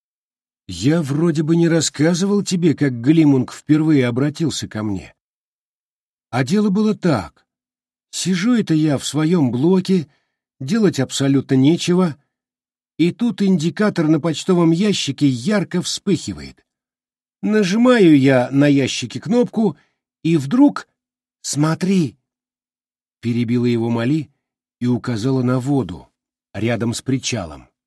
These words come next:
Джо немедленно подсветил туда фонариком. Там была пена. Пена, несомненно,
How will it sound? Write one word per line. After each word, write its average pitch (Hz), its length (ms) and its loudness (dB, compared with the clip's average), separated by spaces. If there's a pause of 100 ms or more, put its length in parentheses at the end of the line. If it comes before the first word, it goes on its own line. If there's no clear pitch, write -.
(680)
Джо 101 320 -2
немедленно 127 720 0
подсветил 143 720 -6
туда 107 220 -8
фонариком. 101 680 -10 (1000)
Там 143 240 -2
была 151 260 -2
пена. 139 520 -6 (840)
Пена, 156 320 2
несомненно, 104 840 -6